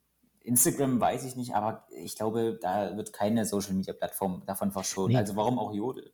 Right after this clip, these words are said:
Speaker 1: Also
Speaker 2: Ja.
Speaker 1: why not?
Speaker 2: Fand ich, hätte ich, äh, hätte ich halt nicht so erwartet, weil das eigentlich f-, eher für andere Sachen benutzt ist. Hat mich dann überrascht, auch so, so ganz, da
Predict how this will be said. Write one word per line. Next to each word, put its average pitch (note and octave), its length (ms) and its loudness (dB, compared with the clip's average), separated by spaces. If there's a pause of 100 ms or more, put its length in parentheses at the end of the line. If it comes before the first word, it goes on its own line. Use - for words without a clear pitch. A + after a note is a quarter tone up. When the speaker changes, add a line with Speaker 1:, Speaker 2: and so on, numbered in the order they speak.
Speaker 1:
Also G2 220 -6 (420)
Speaker 2:
Ja. A#2 180 -2 (440)
Speaker 1:
why G#2 180 4
not? G#2 240 -2 (640)
Speaker 2:
Fand G#3 200 2
ich, F3+ 160 -4
hätte G#3 240 4
ich, G#3+ 200 -6
äh, D3+ 120 -2
hätte F#3 200 0
ich F3 100 -4
halt F3 140 2
nicht F3+ 200 -4
so E3+ 120 -4
erwartet, C#3 540 2
weil A#2+ 160 0
das B2 140 -6
eigentlich B2+ 360 -6 (760)
f-, - 180 -8
eher D3 180 2
für B2 120 0
andere D3+ 320 4
Sachen D3+ 200 4
benutzt D#3 280 0
ist. C#3 100 0
Hat - 120 -2
mich E3 100 -4
dann D#3 120 2
überrascht, C#3+ 420 0
auch C3+ 220 0
so, C#3+ 300 2 (360)
so C3 120 -6
ganz, - 480 0
da E3+ 120 0